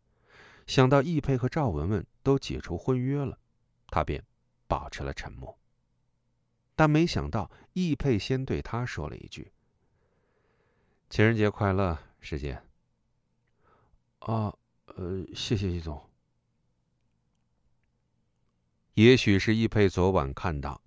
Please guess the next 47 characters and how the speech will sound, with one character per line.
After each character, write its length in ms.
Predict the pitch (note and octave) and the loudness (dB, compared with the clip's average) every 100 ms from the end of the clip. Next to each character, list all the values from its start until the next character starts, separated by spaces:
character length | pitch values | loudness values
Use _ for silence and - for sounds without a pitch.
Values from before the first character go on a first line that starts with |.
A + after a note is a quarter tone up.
| - | -4
他 200 | G2 F2+ | 0 2
和 160 | F2 - | 0 -2
叶 180 | G#2+ E2+ | -2 -2
嘉 220 | F#2 F2+ | 0 -2
诚 260 | - C#2 D2+ | -4 -8 -6
在 160 | E2 | -6
一 140 | C2+ C2+ | -6 -10
起， 340 | - - - _ - - - - | -12 -16 -20 _ -20 -20 -20 0
今 240 | B2 B2 | 2 2
天 200 | A#2+ A#2 | 2 2
是 140 | G2+ | 0
出 240 | F2 - G#2 | -2 0 0
于 160 | E2 | 0
礼 260 | E2 D2 B1 | -2 -4 -6
貌 280 | C#2 A#2+ A2 | -4 -4 -4
的 80 | D2+ | -6
恭 260 | E2+ E2 | -6 -6
喜 160 | - - | -8 -12
他 140 | - | -14
吧。 220 | - - - _ _ _ _ _ _ _ _ _ _ _ _ | -14 -16 -20 _ _ _ _ _ _ _ _ _ _ _ _
今 200 | - A#2 | 0 2
天 200 | A#2 A2+ | 2 2
是 100 | G2+ | 2
情 220 | F#2+ G2 F#2 | 0 -2 -2
人 180 | F#2 | -4
节， 340 | G2 C#2+ C#2 F#2+ _ _ _ _ _ _ _ _ | -6 -8 -10 -12 _ _ _ _ _ _ _ _
石 280 | - B2+ D3 | 0 4 4
简 180 | A#2+ | 4
的 100 | F#2+ | 2
心 320 | F2+ C3 C#3 C#3 | 0 0 -2 -2
情 240 | - G2 | -4 -4
从 240 | G#2 G2+ | -4 -4
起 280 | A#2+ - C#2 | -4 -6 -8
床 200 | - E2 | -6 -6
到 160 | A2 E2+ | -4 -6
现 280 | - A#2+ F2+ | -4 -6 -4
在 240 | B2 F#2+ - - | -6 -6 -12 -18
一 200 | - F3 | -6 -4
直 160 | D3 A2+ | -2 -4
都 160 | G2 G2 | -4 -6
处 220 | - C2+ | -6 -6
于 100 | C#2+ | -4
美 260 | D#2 C#2 - | -6 -8 -6
妙 200 | G2 G#2+ | -8 -6
的 120 | F2 | -10
状 200 | - - | -12 -12
态。 240 | - - | -14 -14